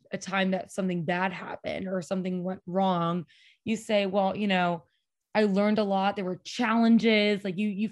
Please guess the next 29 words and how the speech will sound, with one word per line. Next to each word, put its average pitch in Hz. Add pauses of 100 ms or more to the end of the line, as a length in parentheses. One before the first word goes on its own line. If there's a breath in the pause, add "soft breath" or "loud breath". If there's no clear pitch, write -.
find 254
those 202
niche 190
words 185
that 185
really 190 (460 soft breath)
help 233
you 233
alter 196
the 202
conversation 196 (420 soft breath)
and 196
really 196
bring 190
it 180
back 175
to 170
that 170
you 180
resolved 170
it. 175
And 180
this 170
is 175
how 180
you 175
did 170
that. -
You, 180